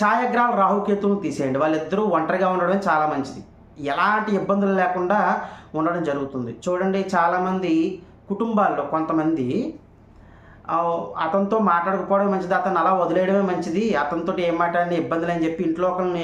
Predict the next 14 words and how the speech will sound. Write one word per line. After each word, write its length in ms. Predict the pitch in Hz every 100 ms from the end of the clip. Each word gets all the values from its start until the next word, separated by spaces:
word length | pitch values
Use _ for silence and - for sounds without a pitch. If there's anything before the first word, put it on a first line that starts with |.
| 151
ఎవరో 140 | 170 180
ఒకరిని 180 | 175 165
అలా 100 | 165
వదిలేస్తూ 320 | 160 185 196 185
ఉంటారు 200 | 160 147
పక్కన. 240 | 147 - 127 - - - - - - - - - - - - - -
కొన్ని 160 | 165 165 185
కుటుంబాల్లో 400 | 180 190 190 190 180
చూస్తూ 240 | 165 185 170
ఉంటాం. 240 | 131 117 - - - - - - 156
ఈ 20 | 156
కోపం, 360 | 185 175 170 160 160 160
ఉద్రేకం 400 | 165 185 170 170
ఇవన్నీ 280 | 165 165